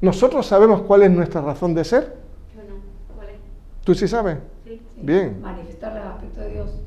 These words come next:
Speaker 3: Uno viene aquí para manifestarlo.
Speaker 1: Bueno, sí, vale.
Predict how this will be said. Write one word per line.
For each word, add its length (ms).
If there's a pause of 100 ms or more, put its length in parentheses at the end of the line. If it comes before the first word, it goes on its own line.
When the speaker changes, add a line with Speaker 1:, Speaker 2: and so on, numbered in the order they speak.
(520)
Speaker 3:
Uno 180
viene 200
aquí 200
para 200
manifestarlo. 580
Speaker 1:
Bueno, 220
sí, 320 (180)
vale. 340